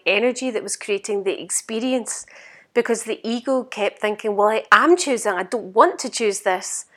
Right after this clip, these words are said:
But the ego kept looking for the physical effects to be different, and when the physical fe-, effects weren't instantly different,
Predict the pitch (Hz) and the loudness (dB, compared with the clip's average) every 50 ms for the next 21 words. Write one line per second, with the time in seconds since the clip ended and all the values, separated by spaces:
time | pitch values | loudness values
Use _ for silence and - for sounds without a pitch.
0 | - - - - - _ _ _ _ _ _ _ _ _ 226 - - - - 202 | -20 -20 -20 -20 -20 _ _ _ _ _ _ _ _ _ -2 -2 -2 -4 -12 -6
1 | 214 - - - 240 247 240 - 277 269 277 - 226 208 208 - 196 220 220 - | -6 -6 -4 -4 -6 -4 -2 -2 -2 -2 -2 -4 -4 -4 -4 -2 -4 -4 -4 -2
2 | - 226 214 202 - - 214 196 190 196 - - - - 214 208 - 226 - - | -6 -6 -6 -6 -4 -4 -4 -4 -4 -8 -12 -12 -2 0 0 0 0 -6 -4 -2
3 | 220 202 190 - - 214 208 196 - - - - - 226 190 202 202 190 180 - | -4 -4 -4 -2 0 0 0 0 0 -6 -8 -8 -8 -12 -10 -10 -10 -12 -2 0
4 | 214 220 220 - - 208 196 202 196 - 160 190 208 202 202 196 202 196 - - | 0 0 0 -2 -4 -2 -2 0 0 -2 -4 -6 -4 -4 -4 -4 -4 -6 -6 -4
5 | - 233 226 269 - - 269 233 - - 208 208 214 - _ _ 220 214 - - | -4 -4 -4 -4 -6 -8 -8 -8 -6 -4 -4 -4 -4 -6 _ _ -6 -4 -2 -2
6 | 208 - - - - 214 196 190 - - 185 208 214 - - 226 190 180 190 190 | -2 -2 -4 -4 -2 0 0 0 0 0 -2 -2 -2 -4 -4 -4 -4 -2 -4 -4
7 | 185 - 233 262 254 - - 196 185 190 190 | -2 0 -2 -2 -2 -2 -4 -2 -2 -2 -4